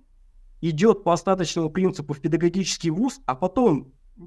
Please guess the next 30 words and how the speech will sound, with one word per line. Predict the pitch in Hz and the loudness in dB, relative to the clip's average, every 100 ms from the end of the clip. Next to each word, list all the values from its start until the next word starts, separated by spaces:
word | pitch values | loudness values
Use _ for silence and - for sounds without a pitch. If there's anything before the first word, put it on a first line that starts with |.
| - | -8
потому | 185 202 220 | -4 -2 -2
что | - | -2
никуда | 185 190 190 196 | -2 -2 0 0
не | |
смог | 165 202 185 | 0 -2 -4
устроиться | 147 190 175 151 | -2 0 0 -2
на | 165 | -2
работу, | 151 208 208 147 | -2 -2 -4 -6
идёт | 180 170 202 | -2 0 0
в | - | -2
школу | - 247 302 254 | -8 -2 -2 0
для | 131 147 | -2 -2
того, | 175 202 | 0 -2
чтобы | 202 156 151 | -2 -4 -2
у-, | 160 - | -4 -4
учить | 185 - 220 180 | -8 -2 0 0
детей, | 135 151 - 143 | -2 -6 0 0
да, | 123 180 220 - - - | 2 0 -2 -14 -20 -8
вот, | 135 135 | -6 -4
и | 147 | -6
что | - | 0
мы | 196 | 0
в | 175 | 2
конечном | 160 156 - 139 | 0 0 0 -4
итоге | 131 135 127 | 0 -2 -2
получаем? | 120 120 120 107 107 | -6 -4 -2 -4 -6
Получаем | 117 127 196 202 151 | -10 -6 0 2 2
очень | 165 - | -2 -6
плохую | 120 127 - 151 | -8 -10 -6 -6
картинку. | 123 131 - 123 104 | -4 -6 -2 -4 -4